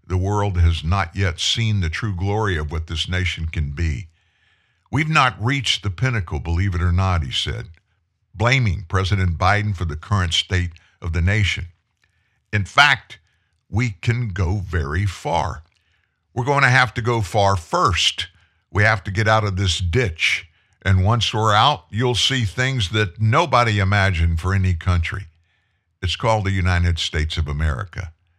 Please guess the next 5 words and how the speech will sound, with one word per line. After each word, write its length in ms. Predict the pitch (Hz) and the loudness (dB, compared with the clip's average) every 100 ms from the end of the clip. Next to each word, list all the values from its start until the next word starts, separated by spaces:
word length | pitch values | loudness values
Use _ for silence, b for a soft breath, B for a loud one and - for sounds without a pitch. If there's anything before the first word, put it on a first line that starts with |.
| _ _ _ | _ _ _
and 120 | 101 | 0
it's 220 | 92 82 - | 0 0 0
an 120 | 76 | 0
incredible 880 | 71 65 _ - - 69 73 60 - | -2 -6 _ -14 -6 -4 -4 -6 -10
place." 500 | - 80 - - | -4 -4 -4 -8